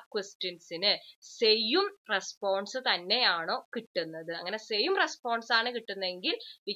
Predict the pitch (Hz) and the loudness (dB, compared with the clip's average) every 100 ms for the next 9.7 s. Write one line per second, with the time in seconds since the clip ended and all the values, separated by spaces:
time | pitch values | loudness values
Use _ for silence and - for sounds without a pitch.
0 | - 214 214 - 190 180 202 311 - 196 | 2 4 4 2 0 2 2 2 -2 -8
1 | 170 175 180 180 185 170 160 165 - 160 | -2 0 2 0 -2 -6 -6 -14 -10 -10
2 | 156 - 254 - 180 165 - 175 147 - | -10 -10 -10 -8 -8 -8 -8 -8 -8 -14
3 | - - 139 208 269 262 240 262 - 208 | -18 -10 -4 -2 2 2 2 0 2 2
4 | 214 330 339 277 240 233 247 262 196 185 | 2 -2 2 2 4 2 2 2 2 4
5 | 202 - - 196 214 285 294 226 - 208 | 4 4 0 -2 -2 -2 -4 -4 -2 0
6 | 190 180 185 202 185 190 - 254 294 269 | 2 2 0 -2 -2 -6 -2 -2 0 -2
7 | - - 185 180 180 190 180 - - 185 | -4 -8 -10 -8 -2 0 0 -8 -18 -6
8 | 180 220 - - 302 349 392 _ - 202 | -2 -2 -6 0 4 4 0 _ -12 -10
9 | - 220 226 233 254 220 202 | -4 -2 2 4 6 4 2